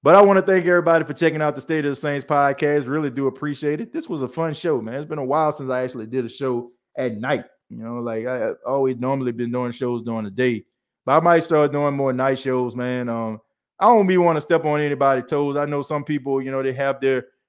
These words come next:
their shows set at this time. I'm more of a free spirit type podcast. You know, I mean, anytime I'm motivated to do a podcast, I would, uh, you know, do one.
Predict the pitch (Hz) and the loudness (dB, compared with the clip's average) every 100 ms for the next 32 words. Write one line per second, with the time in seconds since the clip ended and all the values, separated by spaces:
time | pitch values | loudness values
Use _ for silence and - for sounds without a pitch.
0 | _ 127 131 147 139 135 - 139 135 131 | _ -4 -2 -2 -2 -2 -2 -2 -2 -4
1 | 127 143 131 131 123 - _ - 147 170 | -6 -2 0 -2 -4 -12 _ -6 -4 0
2 | 160 160 151 139 143 127 123 - 160 151 | 4 4 4 2 -2 -2 -6 -4 -6 -6
3 | - 143 147 147 147 143 - 143 139 139 | -2 0 0 -2 -2 -2 0 0 0 -2
4 | 143 143 139 131 _ _ _ _ 120 123 | -2 -2 -4 -6 _ _ _ _ -6 0
5 | 131 127 123 123 127 123 135 143 131 135 | 2 2 0 -2 -6 -6 -6 -6 -2 0
6 | 135 127 123 139 135 135 135 131 113 123 | 0 -2 -2 -2 -2 0 -2 -2 -6 -4
7 | 135 127 135 131 127 131 131 120 120 120 | -2 0 0 -2 -2 -2 -2 -4 -4 -4
8 | 110 101 _ _ _ _ - 101 98 92 | -6 -10 _ _ _ _ -14 -12 -12 -14
9 | - 131 107 90 101 156 160 147 139 139 | -12 -10 -10 -10 0 2 2 2 0 -2